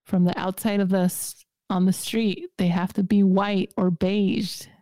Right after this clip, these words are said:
They can't be, like, purple or blue or yellow or red. There's some associations that are more strict. So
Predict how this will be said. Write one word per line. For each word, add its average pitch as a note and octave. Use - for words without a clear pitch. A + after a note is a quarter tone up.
They A3+
can't G3+
be, G3
like, F#3+
purple F#3
or F3
blue F#3+
or E3
yellow F3
or E3+
red. F#3+
There's F3
some F3+
associations F#3+
that F3+
are F3
more F3
strict. -
So F#3